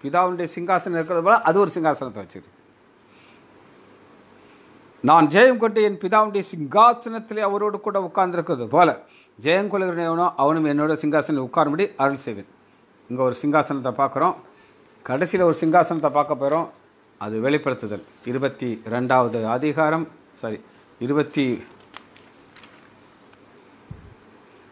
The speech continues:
இருபது பதினொன்னு. வெளிப்படுத்துதல் இருபது பதினொன்னு, "நான் பெரிய வெள்ளை சிங்காசனத்தை கண்டேன்." நாலாவது அதிகாரத்துல உங்களுக்கு சிங்காசனத்தை காமிச்சேன்,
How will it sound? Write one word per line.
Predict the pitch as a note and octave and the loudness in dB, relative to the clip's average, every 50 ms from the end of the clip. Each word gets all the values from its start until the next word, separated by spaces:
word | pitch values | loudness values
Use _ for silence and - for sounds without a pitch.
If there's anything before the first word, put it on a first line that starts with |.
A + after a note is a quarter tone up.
| _ _ _ _ _ _ _ _ _ _ _ _ _ _ _ _ - | _ _ _ _ _ _ _ _ _ _ _ _ _ _ _ _ 0
இருபது | A#2 C#3 D#3 E3 E3 E3+ D#3 F3 F3+ F#3 - - - - - _ - | 2 4 4 6 6 4 4 6 2 2 2 -2 -14 -20 -18 _ 2
பதினொன்னு. | - C#3+ C#3+ C#3 C3 A2+ G#2+ G#2 - _ _ - | 2 2 2 2 -2 -6 -8 -10 -16 _ _ -10
வெளிப்படுத்துதல் | B2 C#3 D#3 D#3 D#3+ D3+ D3+ D#3 D3 D#3 C#3+ C3+ | -6 -6 -4 -4 -4 -6 -6 -6 -6 -4 -4 -2
இருபது | D#3 E3+ F#3 F3+ F#3+ F3 D#3 G3+ A3 G#3+ G#3+ - - - - _ _ _ _ - | 0 -2 0 0 0 2 4 4 4 4 4 -2 -16 -20 -20 _ _ _ _ 2
பதினொன்னு, | C3 C3 C#3+ D3+ C#3+ C3 B2+ C3+ D3+ | 4 4 4 4 2 0 0 -2 -2
"நான் | D3 C3 C3+ C3+ B2+ - - - | -2 0 0 -2 -2 -4 -8 -2
பெரிய | - D#3 D#3+ E3+ F3 E3+ E3+ F3 E3+ F3 F3+ - - | 2 2 2 2 2 2 2 4 4 4 2 0 -2
வெள்ளை | - B2 D3+ F3 G3 G#3 G#3+ G3+ - - | -2 0 0 0 2 2 0 0 0 -2
சிங்காசனத்தை | F#3+ F3 F3+ F#3 F3 E3 - E3+ D#3 C#3+ - - D#3 D3 | -4 0 4 4 4 4 2 -4 -4 -4 -2 -4 -4 -4
கண்டேன்." | - - A#2 A2 A2 F#2+ - - _ _ _ _ _ _ _ _ _ _ - - _ _ _ _ - | -4 -6 -6 -6 -8 -12 -14 -16 _ _ _ _ _ _ _ _ _ _ -20 -20 _ _ _ _ -6
நாலாவது | G#2 A2 C3+ D#3 E3 E3+ E3 D#3+ E3 D#3+ E3+ | 0 2 4 6 6 6 6 4 2 2 2
அதிகாரத்துல | F3 F3+ E3+ E3 E3+ F3 | 0 0 0 -2 -2 -2
உங்களுக்கு | E3+ D#3+ D#3 D#3 D#3 D3+ - - D#3+ | -2 0 0 0 -2 -4 -4 -6 -2
சிங்காசனத்தை | E3+ F#3 E3+ - F#3+ E3 D#3 E3 D3+ | 0 0 0 0 -4 -6 -4 -4 -2
காமிச்சேன், | - E3+ E3+ E3 D#3 - F3+ F#3+ F#3+ F#3+ | -2 -2 -2 -2 -4 -4 -4 -4 -4 -6